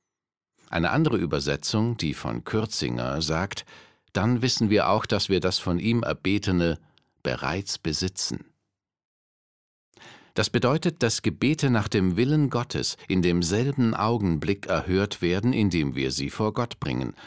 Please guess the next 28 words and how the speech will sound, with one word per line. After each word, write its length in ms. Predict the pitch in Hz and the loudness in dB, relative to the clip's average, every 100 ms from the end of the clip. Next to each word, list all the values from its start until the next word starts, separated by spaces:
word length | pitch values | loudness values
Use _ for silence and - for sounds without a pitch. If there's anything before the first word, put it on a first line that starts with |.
| - | -6
obwohl 480 | - 87 - 156 117 | -4 -2 2 2 4
wir 120 | 85 | 2
gefühlsmäßig 1080 | 76 80 170 175 - - 60 - - - - | 2 -2 2 2 0 -2 -2 -2 -4 -8 -4
davon 340 | 71 - 78 | -4 -2 -2
meistens 520 | 80 76 76 67 71 | 0 0 -2 -4 -4
nichts 280 | 78 76 - | -4 -4 -4
merken. 400 | 110 110 - - - _ _ _ _ _ _ _ | -4 -4 -6 -12 -14 _ _ _ _ _ _ _
Gefühle 720 | - 73 - 80 85 92 92 | -8 -6 -2 0 2 2 0
können 340 | 90 95 87 90 | -2 -2 0 0
sich 240 | 85 87 | -2 -4
später 460 | - 107 104 76 50 | -4 -4 -4 -4 -2
einstellen. 760 | 52 50 - - 50 50 50 _ _ _ _ _ _ _ _ _ _ _ _ _ _ _ _ _ - | -2 -4 -4 -4 -8 -8 -12 _ _ _ _ _ _ _ _ _ _ _ _ _ _ _ _ _ -4
Beispiel: 600 | 65 67 - 73 82 101 _ _ _ _ | -2 -2 -4 -2 -2 -4 _ _ _ _
Jemand 460 | 80 85 92 92 - | 0 2 4 0 0
betet 340 | 92 101 117 | 0 0 0
um 180 | 110 104 | 2 2
Befreiung 600 | 95 - 90 82 95 104 | 2 0 -2 0 2 0
vom 240 | - 104 | 0 -2
Tabak. 520 | 95 110 98 62 - - - _ _ _ _ - | 0 -2 -2 -4 -8 -20 -20 _ _ _ _ -6
Er 180 | 69 71 | -4 0
wird 240 | 82 87 | -2 -2
im 160 | 107 98 | 0 0
Glauben 460 | 90 71 73 95 | 2 0 0 -2
erhört 480 | 87 76 82 95 120 | -2 -2 0 0 0
im 240 | - 87 82 | -2 -2 0
Augenblick 800 | 90 107 139 139 131 117 120 - | -2 -2 -2 -2 -2 -2 -4 -2
seiner 340 | 104 104 101 | 0 0 0
Gebetsbitte. 800 | 95 101 104 95 - - - | 0 0 -2 -2 -4 -6 -6